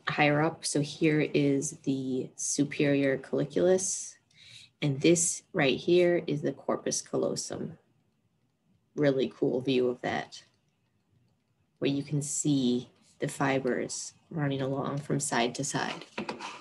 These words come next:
Let me make sure I got everything from, um, that back view.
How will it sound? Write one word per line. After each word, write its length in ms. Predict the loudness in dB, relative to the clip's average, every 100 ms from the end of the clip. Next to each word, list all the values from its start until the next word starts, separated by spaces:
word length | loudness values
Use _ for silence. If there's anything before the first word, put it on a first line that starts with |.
| -20 -20 -20 -12 -14 _ _ _ _
Let 100 | 4
me 100 | 6
make 220 | 6 4
sure 220 | 2 2
I 80 | 2
got 160 | 2 2
everything 560 | 0 -2 -2 -4 -4
from, 720 | -8 -4 -2 -2 -2 -2 -4 -6 _ _ _ _ _ _ _ _ _ _ _ _ _
um, 600 | 0 0 0 -2 -4 -8 -14 _ _ _ _ _ _ _ _ _ _ _ _ _ _ _ _ _ _ -18 _ _ _
that 280 | -4 -4 0
back 320 | 0 0 -6
view. 340 | -4 -4 -4